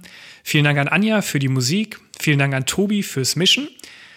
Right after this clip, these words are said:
Es gibt im November die sechzehnte Folge des Abendgold-Podcasts. Wir müssen im Moment wieder ein wenig überlegen, wie es in Corona-Zeiten weitergeht.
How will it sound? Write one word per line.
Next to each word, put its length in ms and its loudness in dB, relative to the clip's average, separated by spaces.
Es 100 -2
gibt 260 -4
im 180 0
November 420 2
die 420 0
sechzehnte 420 -2
Folge 480 -2
des 200 -2
Abendgold-Podcasts. 1000 -2
Wir 100 2
müssen 200 0
im 80 0
Moment 260 0
wieder 160 0
ein 140 0
wenig 180 -2
überlegen, 460 -2
wie 40 0
es 120 0
in 100 -2
Corona-Zeiten 800 0
weitergeht. 640 -2